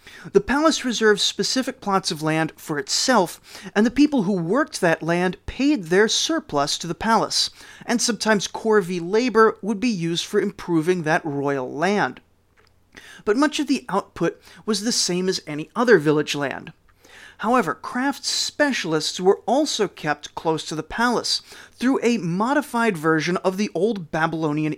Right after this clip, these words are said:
Ilkum system, whereby a craftsman would get land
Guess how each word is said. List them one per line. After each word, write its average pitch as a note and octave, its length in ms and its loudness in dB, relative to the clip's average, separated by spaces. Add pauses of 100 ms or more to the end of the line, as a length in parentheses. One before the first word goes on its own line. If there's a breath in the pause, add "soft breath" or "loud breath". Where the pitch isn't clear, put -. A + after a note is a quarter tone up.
Ilkum G3+ 360 2
system, - 520 -6 (400 loud breath)
whereby G3+ 500 4
a G3+ 60 2
craftsman C4+ 640 0
would F3 160 -2
get G3 140 0
land A#3 540 0